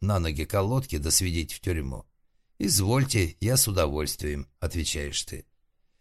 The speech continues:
И вот, вынувший из кармана табакерку, ты почуешь дружелюбно каких-то двух инвалидов, набивающих на тебя колодки,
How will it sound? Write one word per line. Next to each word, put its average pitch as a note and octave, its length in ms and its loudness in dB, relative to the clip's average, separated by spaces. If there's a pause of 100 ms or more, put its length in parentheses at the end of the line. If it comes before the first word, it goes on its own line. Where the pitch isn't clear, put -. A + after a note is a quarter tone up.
(100)
И F#3 100 2
вот, A#3 260 0
вынувший C3+ 500 2
из G#2 120 4
кармана A2+ 400 2
табакерку, A2 640 0
ты E2+ 220 -2
почуешь F#2 640 0
дружелюбно F#2 640 -2
каких-то F2+ 480 -4
двух F2+ 320 -4
инвалидов, F2+ 680 0 (340)
набивающих G2 680 4
на F2 100 0
тебя E2+ 280 -2
колодки, F#2+ 760 -2